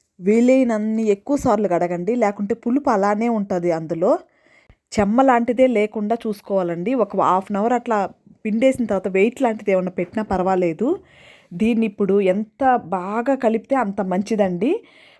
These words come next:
బాగా స్మూత్గా అయిపోవాలి పిండి. గులాబ్ జామ్ పిండి ఎట్లా అయితే మనం స్మూత్గా వస్తుందో ఆ విధంగా కలుపుకోవాలి దీన్ని. అరిచేత్తో ప్లేట్కి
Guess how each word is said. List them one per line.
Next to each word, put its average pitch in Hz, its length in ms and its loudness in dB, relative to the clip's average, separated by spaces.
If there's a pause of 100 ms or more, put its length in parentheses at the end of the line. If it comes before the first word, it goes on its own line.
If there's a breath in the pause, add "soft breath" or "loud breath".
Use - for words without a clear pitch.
(100 soft breath)
బాగా 185 160 0
స్మూత్గా 240 680 0
అయిపోవాలి 180 480 0
పిండి. 190 500 -4
గులాబ్ 208 480 0
జామ్ 202 380 0 (140)
పిండి 185 280 -4
ఎట్లా 185 380 -2
అయితే 202 260 0
మనం 185 300 -2
స్మూత్గా 202 580 -4
వస్తుందో 180 640 -2 (480 loud breath)
ఆ 185 160 4
విధంగా 226 340 2
కలుపుకోవాలి 175 640 -2
దీన్ని. 165 320 -6
అరిచేత్తో 254 720 0
ప్లేట్కి 220 920 -2